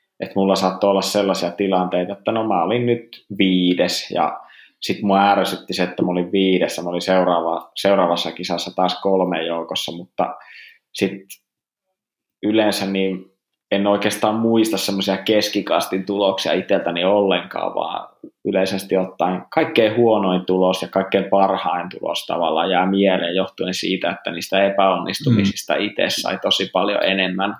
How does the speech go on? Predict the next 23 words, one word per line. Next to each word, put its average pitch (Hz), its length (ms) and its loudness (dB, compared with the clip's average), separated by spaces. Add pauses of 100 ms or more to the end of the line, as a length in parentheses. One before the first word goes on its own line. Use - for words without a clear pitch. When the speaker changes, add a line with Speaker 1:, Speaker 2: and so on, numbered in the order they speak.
(680)
Speaker 1:
boostia 95 720 0
ja - 180 0
ymmärsi, 101 760 2 (220)
minkä 92 220 0
takia - 440 -2
tekee 98 400 0
niitä 101 360 -6
väärin, 98 440 2
niitä 104 240 -2
asioita, 101 720 0 (120)
ja 95 80 0
sit 95 180 -2
seuraavassa 92 600 2
kisassa 92 440 -4 (100)
se - 80 -12
toimi 92 380 2
taas - 380 -6
aivan 95 420 2
eri 90 240 -6
tavalla. 95 520 0 (560)
Mutta 90 340 -4
että - 140 0
niinku 92 640 0